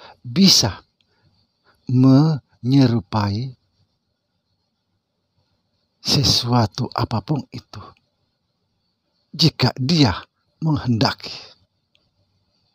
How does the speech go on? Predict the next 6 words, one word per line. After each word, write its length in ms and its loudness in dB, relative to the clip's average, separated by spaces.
Jika 320 0
Dia 240 4
menghendaki, 720 -2
maka 320 -2
tidak 480 -6
ada 480 -4